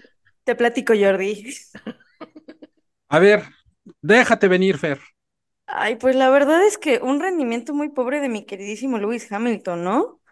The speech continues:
Speaker 1: Yo la verdad es que desde, desde la quali me estaba así de, "Güey, ¿cómo es que estás en zona eliminatoria por tanto?". Yo ya estaba preocupada, dije,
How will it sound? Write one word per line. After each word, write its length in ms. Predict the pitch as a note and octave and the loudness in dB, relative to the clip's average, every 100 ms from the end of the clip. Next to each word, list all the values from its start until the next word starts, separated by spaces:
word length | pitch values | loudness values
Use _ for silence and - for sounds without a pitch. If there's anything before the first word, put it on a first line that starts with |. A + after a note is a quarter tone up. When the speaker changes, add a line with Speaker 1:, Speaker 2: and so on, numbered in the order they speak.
| _ _ | _ _
Speaker 1:
Yo 220 | G#3+ B3+ | 0 4
la 120 | D#4 | 6
verdad 280 | D#4+ A#3+ B3+ | 4 6 4
es 120 | D4 | 2
que 120 | D4 C#4+ | -2 -2
desde, 880 | G#3+ A3+ G3+ G#3 G#3+ G#3+ G3 G#3+ G#3 | 0 0 0 -4 -2 -2 -4 -8 -6
desde 320 | A#3 A3+ A3+ | -4 -4 -6
la 220 | A3 A3 | -6 -8
quali 340 | A3 B3 C#4 E4+ | -4 -2 -2 -4
me 120 | D4+ | -4
estaba 760 | G#3 - A3+ A#3+ B3+ A#3+ G3 F#3 | -6 -2 0 2 4 4 2 0
así 260 | G3+ A#3 | -4 -10
de, 280 | A#3 A#3+ F#3+ | -4 -4 -4
"Güey, 220 | G#3 C4 | -6 -6
¿cómo 260 | C4 C4+ D4 | 0 2 4
es 100 | D4 | 2
que 80 | D#4+ | -2
estás 300 | - C#4 C4 | 0 0 0
en 120 | C#4+ | -2
zona 200 | C4 C4 | 0 0
eliminatoria 560 | C#4 A#3 G#3 G3+ G#3 B3+ | -2 -2 -4 -6 -4 -4
por 220 | G#3+ G3+ | -4 -6
tanto?". 200 | G#3+ B3 | -8 -6
Yo 80 | B3 | -8
ya 80 | |
estaba 240 | C#4+ E4 E4+ | -2 0 0
preocupada, 600 | C#4 B3+ F#3+ G3+ A3+ G3 | 0 -2 -2 0 0 -2
dije, 300 | F#3+ A3+ G#3 | -6 -10 -16